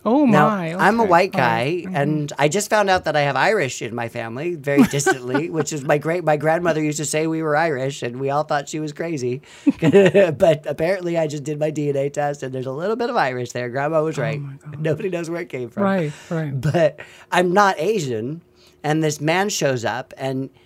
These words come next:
Speaker 2: I, I don't
Speaker 1: And you
Speaker 2: know.
Speaker 1: were thinking that?
Speaker 2: I was having
Speaker 1: It
Speaker 2: all this
Speaker 1: like,
Speaker 2: conver-, like,
Speaker 1: "Oh."
Speaker 2: "Wow, who are you? Like,
Speaker 1: Why
Speaker 2: why
Speaker 1: would you
Speaker 2: what,
Speaker 1: be
Speaker 2: is
Speaker 1: the
Speaker 2: God
Speaker 1: person
Speaker 2: Asian? Like,
Speaker 1: to,
Speaker 2: is God,
Speaker 1: <laughs> to show
Speaker 2: is
Speaker 1: up?
Speaker 2: God
Speaker 1: Yeah,
Speaker 2: Fu
Speaker 1: like
Speaker 2: Manchu? Is Lao Tzu really God? I don't know." <laughs> Right?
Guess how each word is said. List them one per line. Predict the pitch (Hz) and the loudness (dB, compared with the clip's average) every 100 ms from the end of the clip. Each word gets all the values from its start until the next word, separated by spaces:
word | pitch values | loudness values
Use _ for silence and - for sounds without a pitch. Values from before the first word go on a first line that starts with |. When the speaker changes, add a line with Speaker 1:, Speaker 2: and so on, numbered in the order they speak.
| _ _ | _ _
Speaker 2:
I, | 147 151 - | -8 -6 -2
I | 151 | 0
don't | 233 | 6
Speaker 1:
And | 240 | 8
you | |
Speaker 2:
know. | 165 | 8
Speaker 1:
were | 156 | 8
thinking | 156 233 220 233 233 226 | 6 2 2 2 2 2
that? | 233 254 262 | 0 2 4
Speaker 2:
I | |
was | 220 | 6
having | 220 226 | 6 6
Speaker 1:
It | 220 | 6
Speaker 2:
all | 214 | 6
this | 196 | 6
Speaker 1:
like, | 214 208 | 4 4
Speaker 2:
conver-, | |
like, | 202 | 4
Speaker 1:
"Oh." | 208 | 4
Speaker 2:
"Wow, | 254 294 208 143 127 | 0 4 4 4 2
who | 202 | -4
are | 269 | -4
you? | 262 254 359 165 117 | -4 0 2 2 0
Like, | 127 143 | -2 -2
Speaker 1:
Why | 233 226 254 | 2 6 6
Speaker 2:
why | |
Speaker 1:
would | 262 214 | 6 6
you | 220 247 | 8 8
Speaker 2:
what, | 226 | 10
Speaker 1:
be | 233 | 8
Speaker 2:
is | 226 | 10
Speaker 1:
the | 208 | 10
Speaker 2:
God | 190 240 | 12 12
Speaker 1:
person | 240 226 214 | 10 8 8
Speaker 2:
Asian? | 202 202 196 202 | 8 8 8 6
Like, | 226 233 | 6 6
Speaker 1:
to, | 440 | 6
Speaker 2:
is | 311 247 339 | 6 4 4
God, | - 311 | 6 6
Speaker 1:
<laughs> | 330 | 4
to | |
show | - 277 226 220 | 4 2 4 2
Speaker 2:
is | 180 | 2
Speaker 1:
up? | |
Speaker 2:
God | 220 262 | 4 4
Speaker 1:
Yeah, | - | 4
Speaker 2:
Fu | 277 | -2
Speaker 1:
like | |
Speaker 2:
Manchu? | 269 233 196 190 247 | 0 0 0 -2 0
Is | 240 165 | -2 4
Lao | 175 269 | 4 4
Tzu | - 196 247 247 | 0 -2 0 2
really | 185 202 233 | 0 2 2
God? | 151 160 330 233 | 2 4 4 6
I | 208 | 6
don't | 254 262 | 6 4
know." | 277 370 202 294 147 | 2 4 2 2 2
<laughs> | 196 - 175 214 170 202 - | 0 0 0 0 -2 -2 0
Right? | 165 180 247 - | 0 2 0 -2